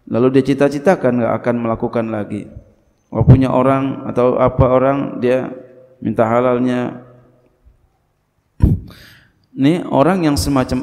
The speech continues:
ini, lama kelamaan nanti akan Allah berikan hadiah.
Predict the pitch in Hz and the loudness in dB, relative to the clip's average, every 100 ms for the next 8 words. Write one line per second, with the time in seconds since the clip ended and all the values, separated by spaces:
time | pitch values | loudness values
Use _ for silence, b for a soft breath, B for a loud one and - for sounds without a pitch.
0 | 135 113 110 147 - - 120 135 - - | -4 -4 -4 -6 -6 -4 0 0 -2 -4
1 | 135 123 113 117 151 - 135 135 160 139 | -2 -2 -2 -2 -4 -2 -2 0 -2 -2
2 | 147 139 143 143 131 175 - 120 95 - | -4 -4 -2 -2 0 0 -2 -8 -10 -18
3 | - _ _ 131 120 120 104 | -20 _ _ -6 -4 -4 -4